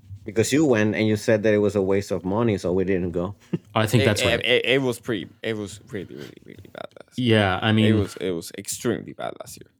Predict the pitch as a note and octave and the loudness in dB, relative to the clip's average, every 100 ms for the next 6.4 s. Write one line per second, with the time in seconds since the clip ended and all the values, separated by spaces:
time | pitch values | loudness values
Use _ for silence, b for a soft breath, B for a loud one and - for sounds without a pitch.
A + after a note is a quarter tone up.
0 | A2+ B2+ C3+ C#3 C#3 D3 D3 B2 A#2+ B2+ | -2 -2 0 0 2 4 4 2 2 2
1 | C#3 A2 - G2+ A#2+ A#2 A2 B2 C3+ D3 | 2 2 0 0 2 0 0 -2 -2 -4
2 | C#3 - A#2+ G#2 G#2 G#2+ A2 A#2+ G#2+ F#2+ | -10 -4 0 2 0 -6 -4 -2 -2 -2
3 | G2 A2+ G2+ A2+ - G2 - - - A#2 | 0 0 0 -4 -4 -4 -6 -12 -4 -2
4 | A#2 - - - E2 - G2 G2 F#2+ G2+ | -2 -4 -8 -10 -12 -6 -2 -2 0 -2
5 | G#2 F#2+ G2+ F2+ G#2+ B2+ G#2+ F#2+ G#2 - | -2 -2 -2 0 0 0 0 0 0 -2
6 | F2+ G2 F#2+ F2+ | -2 0 0 -2